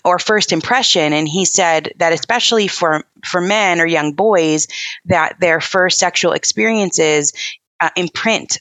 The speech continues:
on, on their, on their brain. It's, you know, such a powerful thing. And, um, so he talked about it even in terms of, like, you know, if, if a certain bird hatches out of an egg and, you know, the first thing it sees is a cat, and then it thinks the cat's its mother. It's that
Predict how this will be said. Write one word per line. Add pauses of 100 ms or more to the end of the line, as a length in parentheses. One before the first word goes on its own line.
(100)
on, (160)
on
their, (160)
on
their
brain.
It's,
you
know,
such
a
powerful
thing.
And, (420)
um, (120)
so
he
talked
about
it
even
in
terms
of,
like, (320)
you
know,
if, (160)
if
a
certain (180)
bird
hatches
out
of
an
egg (360)
and, (320)
you
know,
the
first
thing
it
sees
is
a
cat,
and
then
it
thinks
the
cat's
its
mother.
It's
that